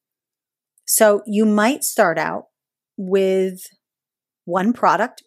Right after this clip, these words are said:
and decide to fill the rest of your topics out with affiliate programs or just some of those products. You don't have to,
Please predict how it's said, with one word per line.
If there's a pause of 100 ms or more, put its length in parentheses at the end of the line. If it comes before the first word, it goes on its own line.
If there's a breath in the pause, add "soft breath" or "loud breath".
(340)
and
decide
to
fill
the
rest
of
your
topics
out
with
affiliate
programs (360 loud breath)
or
just
some
of
those
products.
You
don't
have
to,